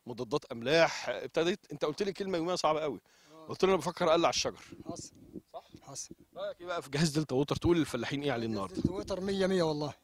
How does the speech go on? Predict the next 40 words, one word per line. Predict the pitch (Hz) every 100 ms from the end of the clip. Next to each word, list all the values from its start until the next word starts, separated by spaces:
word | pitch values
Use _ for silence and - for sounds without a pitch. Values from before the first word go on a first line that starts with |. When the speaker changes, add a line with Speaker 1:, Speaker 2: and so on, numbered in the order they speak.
| _ _ _ _ 175
Speaker 2:
أنصح | 202 - 190 180
أي | 202 202
واحد | 190 -
فلاح، | 180 190 180 156 -
آه، | 127 147 147 160 175
عنده | 185 180
ملوحة | 185 214 196
يجيب | 208 196
الجهاز | 160 170 135
ده. | 135 _
Speaker 1:
أنت | 123 160
المساحة | 139 170 151 160
هنا | 143
عندك | 143 139
كام | 127
فدان؟ | 127 104 104
Speaker 2:
عشر | 95 165
فدادين. | 160 139 135 131 - - -
Speaker 1:
النتيجة | 143 143 165 151
واحد | 190 -
في | 139
العشر | 135 165
فدادين؟ | - 127 131 240
Speaker 2:
أي | 160 160
واحد. | 143 139 - _ _ _
Speaker 1:
نجحت | 160 - 131 127
معاك. | 117 127
أنت | 127
زارع | 156 170
حاجة | 185 165
غير | 151
الموالح؟ | 143 185 - _ _ _ - 151
Speaker 2:
لا، | 208 220
هو | 180 196
الصيف | 180 156 147 - 196 220
وش-، | 208 180 160 147 131 -
وبصرة. | 147 131 - 127 - _ _ _
Speaker 1:
صيفي | - 165 156
وبصرة. | 139 - 127 -
Speaker 2:
آه. | -